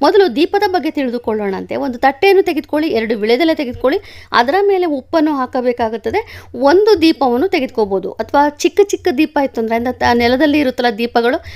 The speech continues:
ಅದು ಅಂದ್ರೆ ಎರಡು ದೀಪ ತೆಗೆದುಕೊಳ್ಳಿ, ಒಂದ್ರ ಮೇಲೆ ಒಂದು ದೀಪ ಇಡ್ಬೋದು, ಅಥವಾ ದೊಡ್ಡದಾದ ದೀಪ ಇದ್ರೆ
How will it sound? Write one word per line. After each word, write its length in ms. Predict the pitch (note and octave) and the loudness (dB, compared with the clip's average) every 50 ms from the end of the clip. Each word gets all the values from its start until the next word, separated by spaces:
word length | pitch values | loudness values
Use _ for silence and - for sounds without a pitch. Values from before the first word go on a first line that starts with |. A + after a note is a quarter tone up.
| - - - | -18 -10 -4
ಅದು 220 | - - - G4 | -2 0 2 2
ಅಂದ್ರೆ 360 | G4+ F#4 F4 D#4 D4+ G#4+ A#4 G#4 | 2 2 2 0 0 0 0 0
ಎರಡು 260 | C4+ D#4+ D#4+ F4 - | 2 2 0 0 -2
ದೀಪ 140 | D4 - B3 | -2 -4 -4
ತೆಗೆದುಕೊಳ್ಳಿ, 420 | A#3+ A3+ G#3 F#3+ - - F#3 G#3 | -2 -2 -4 -4 -4 -4 -4 -2
ಒಂದ್ರ 220 | A3+ B3+ D4 D4+ E4 | -2 0 0 0 0
ಮೇಲೆ 200 | C#4 D4 D4 D4 | 0 0 0 0
ಒಂದು 280 | C#4 C4+ A#3+ B3 A3+ G#3 | -2 -2 -4 -4 -6 -6
ದೀಪ 160 | A3+ G#3 - | -8 -4 -2
ಇಡ್ಬೋದು, 380 | G3+ G3 F#3+ F#3+ G3 G3+ G3+ - | -2 -2 -2 -2 -2 -2 -2 -2
ಅಥವಾ 240 | - D#4+ - F#4+ F4+ | -2 -2 0 0 2
ದೊಡ್ಡದಾದ 400 | B3+ E4+ F#4 F#4 F#4+ F#4 F#4+ F4 E4+ A#3 | 2 2 2 2 2 2 2 0 0 -4
ದೀಪ 200 | D4 D4+ - - B3+ | -6 -8 -6 -6 -8
ಇದ್ರೆ 520 | A#3+ A#3+ - F#4+ A4+ - - - - - | -8 -6 -8 -10 -10 -10 -12 -20 -20 -20